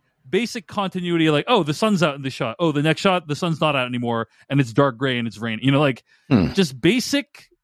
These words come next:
Speaker 1: like, filmmaking things that, like, we take for granted are not present in this movie. And so it just feels weird. It feels, you know, there's this saying, um, uh, "Films are never finished, they're just abandoned."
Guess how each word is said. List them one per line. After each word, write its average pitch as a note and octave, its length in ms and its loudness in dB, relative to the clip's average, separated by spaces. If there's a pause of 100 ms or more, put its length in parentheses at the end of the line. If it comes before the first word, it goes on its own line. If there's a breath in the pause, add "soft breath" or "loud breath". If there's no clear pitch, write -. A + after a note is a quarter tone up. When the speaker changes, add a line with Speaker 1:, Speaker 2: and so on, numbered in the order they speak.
(120)
Speaker 1:
like, D#3 280 0 (300)
filmmaking G3 1040 -2 (400)
things A3 640 2
that, D#3 240 0
like, C#3+ 160 2
we D3 120 0
take E3+ 200 0
for C#3 120 -2
granted D3+ 480 -4 (480)
are D3 140 4
not C#3+ 280 0
present G3 300 -2
in G#3 80 -4
this G#3 160 -6
movie. A3+ 240 -6 (840 soft breath)
And F#3 420 4 (100)
so - 160 2
it G#3 80 0
just - 140 -10
feels E4+ 260 0
weird. F3 300 -2
It E3 40 4
feels, A3+ 320 2
you F#3+ 60 4
know, F3+ 100 4
there's E3 180 2
this E3 120 -2
saying, E3+ 340 -2
um, A#2 360 -2 (800 soft breath)
uh, A#2 260 0
"Films E3+ 320 0
are E3 80 -2
never C#3+ 220 -6
finished, C#3 340 -10
they're B2+ 80 -10
just A#2 220 -10
abandoned." A#2 560 -4